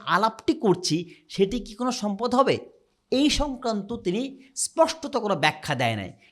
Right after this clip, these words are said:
কিন্তু উনি যখন Wealth of Nation বইটিতে ক্রমাগত লিখছেন এবং অর্থনীতিকে ব্যাখ্যা করার চেষ্টা করছেন, সেইখানে এই জ্ঞান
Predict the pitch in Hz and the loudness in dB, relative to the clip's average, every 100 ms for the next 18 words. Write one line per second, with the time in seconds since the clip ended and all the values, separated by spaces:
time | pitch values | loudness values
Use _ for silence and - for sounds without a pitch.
0 | - 339 339 185 180 - - - - 220 | 0 2 4 4 2 0 -12 -12 -2 2
1 | 285 302 311 240 151 226 262 - 294 294 | 4 2 2 4 4 2 2 2 2 2
2 | 170 190 - 262 269 208 220 220 226 240 | -2 -2 -2 -2 0 4 2 2 -4 -6
3 | 240 208 226 240 247 277 160 233 - - | -2 2 4 2 2 2 2 -2 -4 0
4 | 151 175 - - 196 202 175 214 - - | 0 0 -12 0 2 2 0 0 -2 -6
5 | 247 254 226 165 180 - 254 247 262 254 | -4 0 0 2 -2 -4 -4 0 0 -2
6 | - 233 - 160 226 247 247 - - - | -2 -2 0 -2 0 -2 -2 -14 -8 0
7 | 277 302 220 160 160 - - - 247 254 | 2 4 4 4 2 -2 -18 2 6 6
8 | 143 151 170 147 175 | 6 8 8 6 0